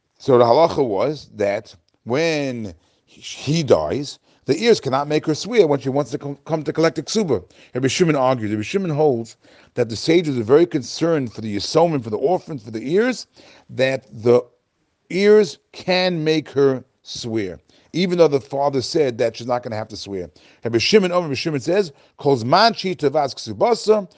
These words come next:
whenever she's coming to collect her ksuba after the husband dies, the halacha is, "Hayoshin mashbiyin osa," the heirs can make her swear that she was not already paid. Again, even though the husband told her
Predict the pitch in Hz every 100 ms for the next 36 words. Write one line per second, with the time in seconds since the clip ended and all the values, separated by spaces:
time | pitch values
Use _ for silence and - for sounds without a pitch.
0 | _ _ 98 117 190 180 143 127 170 170
1 | 156 117 156 151 123 113 143 151 - 135
2 | 107 - 180 143 - 165 165 127 131 131
3 | 110 104 175 240 285 208 - _ _ _
4 | _ _ - 104 131 135 120 131 208 233
5 | 175 - _ _ 110 113 185 233 - 180
6 | 170 - - 110 113 113 110 117 107 110
7 | 113 _ _ _ 120 127 156 190 202 -
8 | - 175 185 170 160 - 135 113 - 196
9 | 196 185 _ _ - 123 139 131 113 160
10 | 160 139 131 123 120 107 110 95 - 139
11 | 127 151 180 180 156 160 165 156 160 233
12 | 175 165